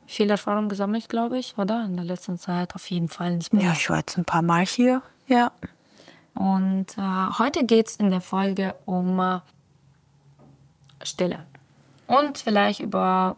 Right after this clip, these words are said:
Speaker 1: mehr oder weniger, äh, die Erfahrungen, die wir gesammelt haben.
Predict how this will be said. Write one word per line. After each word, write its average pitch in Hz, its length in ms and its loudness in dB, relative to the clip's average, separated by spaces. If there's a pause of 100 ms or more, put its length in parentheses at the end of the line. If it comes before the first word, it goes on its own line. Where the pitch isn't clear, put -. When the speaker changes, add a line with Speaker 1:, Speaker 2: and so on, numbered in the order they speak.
Speaker 1:
mehr 185 300 2
oder 175 140 -2
weniger, 180 920 0
äh, 170 40 -2
die 175 140 -2
Erfahrungen, 247 480 0
die 226 120 -2
wir 208 100 0
gesammelt 196 460 2
haben. 190 460 2